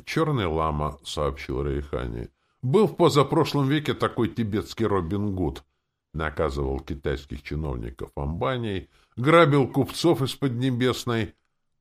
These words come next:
а вот местных уйгуров, тибетцев и прочих монголов не трогал.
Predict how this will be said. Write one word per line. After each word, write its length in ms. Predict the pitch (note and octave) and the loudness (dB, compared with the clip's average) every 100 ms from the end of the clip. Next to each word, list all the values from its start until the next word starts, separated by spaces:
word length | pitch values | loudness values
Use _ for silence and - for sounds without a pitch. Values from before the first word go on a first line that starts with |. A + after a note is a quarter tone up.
| - | -6
а 100 | E2 | -2
вот 240 | E2+ - | -2 -4
местных 420 | G2 D#2+ - D2 | -6 -6 -8 -6
уйгуров, 500 | D#2+ F2+ C#3 E2+ D2 | -6 -4 -2 -2 -4
тибетцев 540 | - E2+ F2 - - - | -6 -4 -4 -4 -8 -8
и 60 | |
прочих 420 | D2+ - C#3+ C#2+ - | -6 -6 -6 -10 -6
монголов 500 | C#2+ E2 B2 C#2 - | -6 -2 -2 -4 -6
не 120 | A#2+ | -6
трогал. 560 | A#2 E2 C2 C2 A#1+ | -2 -2 -2 -4 -4